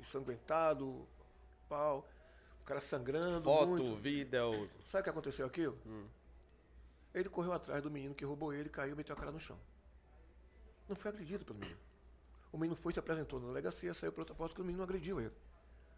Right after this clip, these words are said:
Speaker 1: Ok? Então, as próprias pessoas internas de lá,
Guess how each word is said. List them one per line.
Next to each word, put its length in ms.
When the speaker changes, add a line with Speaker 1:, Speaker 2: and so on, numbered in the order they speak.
Speaker 1:
Ok? 380
Então, 460
as 180
próprias 440
pessoas 360
internas 840
de 100
lá, 240